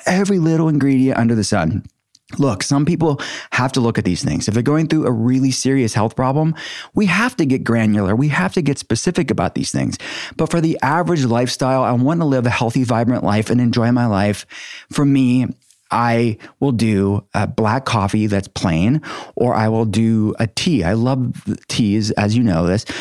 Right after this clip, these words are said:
and I'll have, I'll get, like, a venti or Trenta black tea, no added s-, water, because I don't like diluted, watered down tea. I don't like tea water. I like tea. So I'll get a venti or even a Trenta sometimes if it's a hot day,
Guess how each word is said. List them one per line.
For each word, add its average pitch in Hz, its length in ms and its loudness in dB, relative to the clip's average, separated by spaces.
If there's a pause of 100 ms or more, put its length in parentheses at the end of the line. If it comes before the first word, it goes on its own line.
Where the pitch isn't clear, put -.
(240)
and 117 200 0
I'll 104 100 0
have, 104 500 0
I'll 110 80 0
get, 107 160 -2
like, 101 200 0
a 98 60 0
venti 120 520 0
or 113 100 0
Trenta 113 580 0 (300)
black 120 360 0
tea, 120 440 2 (260)
no 123 300 2
added 117 360 0
s-, - 180 -8
water, 113 400 2
because 113 320 0
I 107 120 0
don't 110 380 -2
like 101 220 -2
diluted, 110 540 0
watered 104 280 2
down 98 260 2
tea. 101 380 0 (360)
I 110 100 0
don't 117 140 0
like 117 180 0
tea 139 160 0
water. 104 380 2
I 107 80 2
like 110 220 0
tea. 98 320 0 (280)
So 127 140 -2
I'll 120 100 2
get 120 280 -2 (140)
a - 60 0
venti 139 720 0
or 139 160 2
even 170 200 2
a 127 40 2
Trenta 113 360 0
sometimes 110 480 0
if 104 120 0
it's 101 100 -4
a 113 40 0
hot 92 260 0
day, 107 280 0